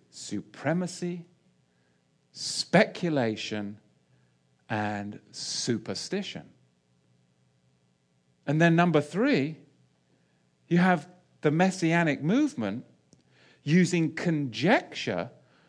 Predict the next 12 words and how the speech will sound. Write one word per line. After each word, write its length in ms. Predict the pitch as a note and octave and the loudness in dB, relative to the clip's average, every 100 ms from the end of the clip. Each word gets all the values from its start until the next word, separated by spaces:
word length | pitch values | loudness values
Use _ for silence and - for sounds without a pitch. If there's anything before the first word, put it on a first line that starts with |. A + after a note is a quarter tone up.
| _ - | _ 2
to 160 | G3 | 4
establish 720 | F3+ F3 - G3 F3 F#3 E3+ C3 | 4 2 2 2 4 2 2 -4
what 540 | A#2+ A2+ B3+ - - | -6 6 6 6 -2
commandments 920 | B3+ A#3 B3 B3+ B3 A3+ A3 - - - - - _ _ | -2 0 2 2 2 0 -2 -6 -16 -18 -20 -20 _ _
can 320 | - G#3+ G#3+ | 4 6 6
be 160 | G3 G3+ | 4 6
legitimately 760 | F3+ E3 E3 - C#3 B2 B2 A2+ | 6 6 2 2 2 2 0 -2
followed 500 | - G#2 G2 A2+ C3+ | -2 0 2 0 -2
in 120 | B2+ | -2
the 80 | A2 | -2
post-resurrection 1120 | - C3 A#2 - G#2+ G2+ F#2+ F2+ - - F2 | -2 -2 -2 -2 -4 -4 -4 -4 -6 -10 -10
era, 400 | - E2+ E2+ B2+ | -6 -6 -6 -8